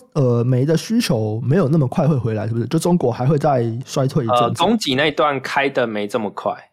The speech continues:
Speaker 2: 因为需求这段看起来是中国的需求还没有全力的时候，
Speaker 1: 对。
Speaker 2: 其实看起来煤炭就不错了。所以其实能源的部分全部都是供给面的题材。
Speaker 1: 哦。
Speaker 2: 无论你是石油、天然气或是煤炭，全部都是供给面的题材。
Speaker 1: 啊，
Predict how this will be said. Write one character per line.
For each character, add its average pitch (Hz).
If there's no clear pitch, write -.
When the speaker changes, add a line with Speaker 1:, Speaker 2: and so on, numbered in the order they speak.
Speaker 2:
因 165
为 190
需 196
求 135
这 160
段 156
看 151
起 131
来 113
是 117
中 143
国 113
的 110
需 131
求 123
还 107
没 113
有 113
全 107
力 123
的 107
时 101
候， 110
Speaker 1:
对。 120
Speaker 2:
其 120
实 127
看 147
起 127
来 113
煤 107
炭 120
就 117
不 104
错 98
了。 -
所 185
以 -
其 156
实 139
能 139
源 160
的 143
部 156
分 139
全 123
部 143
都 139
是 135
供 143
给 117
面 117
的 110
题 104
材。 -
Speaker 1:
哦。 113
Speaker 2:
无 135
论 196
你 123
是 151
石 113
油、 110
天 127
然 113
气 120
或 120
是 120
煤 101
炭， 104
全 117
部 139
都 123
是 123
供 113
给 110
面 98
的 95
题 92
材。 123
Speaker 1:
啊， -